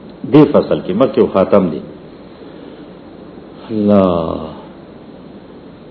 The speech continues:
ابن زبیر رضی الله عنه، چې ان مولاتن لهم ذهبت بابن الزبیر، یو وین چې دو بوتو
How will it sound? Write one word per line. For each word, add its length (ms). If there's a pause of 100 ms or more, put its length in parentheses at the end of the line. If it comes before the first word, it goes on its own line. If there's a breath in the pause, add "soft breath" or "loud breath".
(1400)
ابن 180 (140)
زبیر 300 (320)
رضی 260
الله 300 (120)
عنه، 220 (1300)
چې 100 (300)
ان 140 (140)
مولاتن 520
لهم 240
ذهبت 420
بابن 200
الزبیر، 480 (840)
یو 160
وین 340
چې 80 (180)
دو 180
بوتو 440